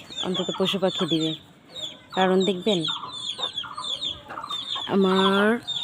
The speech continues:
হাঁসের ছানাপোনা, এই দেখেন, এই যে, এই দেখেন, আটকে রেখেছি, দেখেছেন? আটকে রেখেছি এটার মধ্যে। তবুও তারা বেরো হবে, বেরো হবে,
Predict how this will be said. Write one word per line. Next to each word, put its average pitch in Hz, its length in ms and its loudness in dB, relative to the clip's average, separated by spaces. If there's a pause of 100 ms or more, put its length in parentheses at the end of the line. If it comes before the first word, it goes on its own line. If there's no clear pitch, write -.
(240)
হাঁসের 196 500 0
ছানাপোনা, 175 520 0 (1040)
এই 180 120 2
দেখেন, 175 320 -2 (580)
এই 165 160 0
যে, 160 180 -6 (1200)
এই 165 200 -6
দেখেন, 165 340 -4 (960)
আটকে 220 360 4
রেখেছি, 185 480 2
দেখেছেন? 175 540 -2
আটকে - 480 -4
রেখেছি 190 600 -2 (580)
এটার 175 280 -2
মধ্যে। 175 480 0 (1000)
তবুও 214 380 2
তারা 185 280 0
বেরো 175 240 0
হবে, 180 200 0
বেরো 180 240 0
হবে, 214 300 2